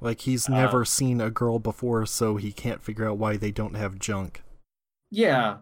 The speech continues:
Speaker 2: it's, it's played up as a gag. And this is a gag too, but there is still a very prominent sexual underpinning to the whole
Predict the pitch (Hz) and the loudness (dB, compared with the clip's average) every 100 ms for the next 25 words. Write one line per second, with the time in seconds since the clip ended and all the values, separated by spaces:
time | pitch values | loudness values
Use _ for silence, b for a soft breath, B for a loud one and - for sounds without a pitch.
0 | _ - 175 - 202 143 139 226 220 208 | _ 0 0 0 -2 -4 -2 2 4 4
1 | 190 - _ 165 151 143 135 135 113 95 | 2 0 _ 0 2 0 0 0 0 -2
2 | 98 _ _ _ 175 180 254 262 208 180 | -10 _ _ _ -4 -2 0 -2 -2 -6
3 | 151 151 151 156 170 175 156 143 - 170 | -4 -2 0 2 4 2 -4 -10 -8 -4
4 | 202 226 B B 160 147 180 185 170 139 | -4 -6 B B -2 2 2 2 -2 -4
5 | - 202 196 190 185 156 135 170 170 139 | 0 2 2 0 0 0 0 0 0 -4
6 | - - 160 156 151 147 143 - - - | -8 -4 -2 -2 -2 -2 -4 -8 -8 -2
7 | 165 143 156 143 135 139 143 135 127 - | -2 -4 -4 -2 -2 0 0 2 -2 -6
8 | 135 131 127 120 113 - 139 | -10 -8 -8 -10 -12 -6 -6